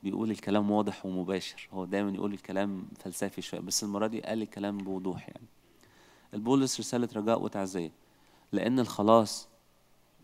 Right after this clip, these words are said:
in process زي ما بيقولوا يعني. السيد المسيح جه، اتولد،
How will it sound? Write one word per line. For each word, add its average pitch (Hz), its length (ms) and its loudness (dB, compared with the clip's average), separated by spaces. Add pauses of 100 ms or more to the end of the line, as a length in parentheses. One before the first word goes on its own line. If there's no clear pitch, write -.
(520)
in 101 40 4 (120)
process 107 300 0
زي 85 200 -4
ما 87 120 -2
بيقولوا 90 400 -2
يعني. - 180 -4 (100)
السيد 110 240 0
المسيح 104 540 -2 (320)
جه، 117 240 2 (520)
اتولد، 127 540 2